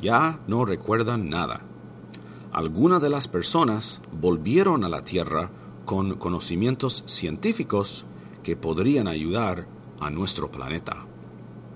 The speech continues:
¿Qué tipo de programa se va a presentar? Choose an answer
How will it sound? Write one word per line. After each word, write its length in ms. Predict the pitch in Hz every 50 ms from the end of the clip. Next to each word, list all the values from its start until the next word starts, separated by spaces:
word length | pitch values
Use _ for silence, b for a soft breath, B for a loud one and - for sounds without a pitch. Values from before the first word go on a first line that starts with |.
| - - - - - - - - - - - B B B B B B B B B B - -
¿Qué 160 | - 226 240
tipo 380 | 233 - 127 131 127 - 147 135
de 100 | 110 113
programa 680 | 110 - - - 151 76 - 65 60 64 90 143 185 - - - - - -
se 260 | - - - 120 110
va 160 | 85 71 71 90
a 100 | 101 -
presentar? 580 | - - - - 104 127 - 196 208 196 - - - - - - - - - - - - - - - - - -
Choose 260 | - 73 76 76 73
an 80 | 78
answer 320 | 80 82 82 - 139 143